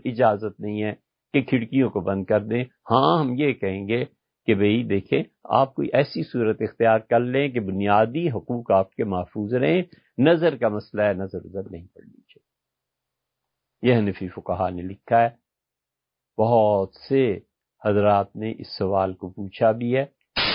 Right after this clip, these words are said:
کچھ لوگوں نے باقاعدہ مذاق اڑایا ہے کہ یہ تمہاری شریعت ہے جو کھڑکی تک نہیں کھولنے دیتی، والیاذ باللہ۔ تو شریعت کے دفاع میں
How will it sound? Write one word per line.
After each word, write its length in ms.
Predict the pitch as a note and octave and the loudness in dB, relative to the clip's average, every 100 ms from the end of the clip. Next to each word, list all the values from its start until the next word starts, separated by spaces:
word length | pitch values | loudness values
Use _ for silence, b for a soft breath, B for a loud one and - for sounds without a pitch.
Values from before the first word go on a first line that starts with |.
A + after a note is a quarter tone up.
| - - _ | -4 -6 _
کچھ 240 | - - G#3+ | -14 -12 -10
لوگوں 280 | G3+ G2+ G2 | -10 -10 -12
نے 120 | G#2 | -10
باقاعدہ 600 | F#2+ F#2+ A2+ C3+ F3+ C3+ | -10 -8 -4 -4 -4 -6
مذاق 460 | G2 F#2+ A2+ C#3+ - | -6 0 2 2 0
اڑایا 420 | F#2 F2+ F2 F#2 | -6 -4 -4 -6
ہے 80 | - _ _ - | -8 _ _ -4
کہ 60 | C3 | 0
یہ 80 | |
تمہاری 380 | C3+ A#2 A2 G#2+ | 0 0 0 -2
شریعت 500 | G2+ G#2+ F#2+ G2+ F#2+ | -4 -8 -4 -6 -2
ہے 100 | G#2 | -4
جو 120 | G2 F#2+ | -6 -8
کھڑکی 360 | - A#2+ - B2 | -4 -4 -4 -4
تک 260 | G2+ - | -4 -6
نہیں 100 | G2 | -10
کھولنے 380 | - F#2+ F#2+ F#2+ | -4 -4 -4 -6
دیتی، 320 | F2 F2+ G2 | -8 -10 -6
والیاذ 460 | F#2 F#2+ F#2+ F2+ F#2 | -6 -4 -4 -6 -10
باللہ۔ 420 | F#2 F#2+ G#2+ A#2 B2 _ _ _ _ _ _ - | -10 -2 0 0 -2 _ _ _ _ _ _ -2
تو 300 | G#2+ G#2 G2+ | 2 4 2
شریعت 680 | - - G2+ G2+ A2 A#2 - | -2 -4 -2 0 0 0 0
کے 160 | G#2+ | -2
دفاع 500 | G2+ F#2+ E2+ G2 G2 | -2 -4 -2 2 2
میں 240 | G#2+ B2+ | 2 -4